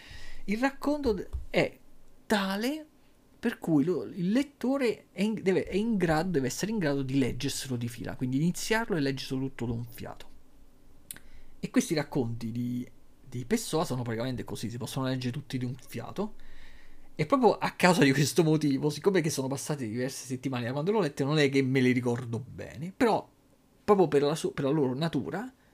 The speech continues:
in un qualsiasi momento, quando so che voglio leggere qualcosa e c'ho tipo un'ora, un'ora e mezza di tempo, oppure mi voglio portare qualcosa da leggere da qualche parte,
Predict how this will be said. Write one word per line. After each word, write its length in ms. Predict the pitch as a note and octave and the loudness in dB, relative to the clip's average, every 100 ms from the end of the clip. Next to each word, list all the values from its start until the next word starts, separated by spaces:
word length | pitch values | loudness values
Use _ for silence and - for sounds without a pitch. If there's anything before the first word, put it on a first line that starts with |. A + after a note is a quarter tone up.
| _ - | _ -6
in 100 | E3+ | -2
un 100 | F#3 | 0
qualsiasi 340 | G3+ A3+ F3 | 0 2 2
momento, 400 | D#3 C3 B1+ A#2+ | 0 -2 -6 -6
quando 280 | C#3 E3 C#3 | -4 0 0
so 240 | C3 G#2+ | 0 -4
che 260 | - A#2 - _ - - _ - - | -4 -6 -6 _ -20 -20 _ -14 -2
voglio 220 | D3 D#3 | 0 2
leggere 300 | F3 F#3+ E3+ | 2 0 0
qualcosa 480 | C#3+ C#3 - A2+ - | 0 0 -2 -4 -4
e 40 | A#2 | -6
c'ho 260 | C#3+ C3 | -2 0
tipo 240 | B2 C3+ A#2+ | 0 0 0
un'ora, 460 | B2 B2+ C#3+ C3+ | 0 2 4 4
un'ora 220 | B2 B2 | 2 -2
e 40 | B2 | -2
mezza 320 | C3 C#3 C3+ | -2 -2 0
di 80 | B2 | 0
tempo, 340 | B2+ G#2 A#2 | 0 -2 -4
oppure 280 | C3 - D3+ | -6 0 0
mi 220 | C3+ C3 | 2 0
voglio 280 | C3 D3 C#3 | 2 2 0
portare 460 | C3 B2+ - D3+ C#3 | -2 -6 -4 -2 -2
qualcosa 380 | C3 - D3 | -4 -6 -4
da 120 | C3+ B2+ | -2 0
leggere 460 | C3+ C#3 C3+ A#2+ | -2 -2 -6 -4
da 80 | A#2 | -4
qualche 300 | C#3 - D#3+ | -4 -6 -8
parte, 600 | - B2 - - D4 | -6 -8 -8 -10 -10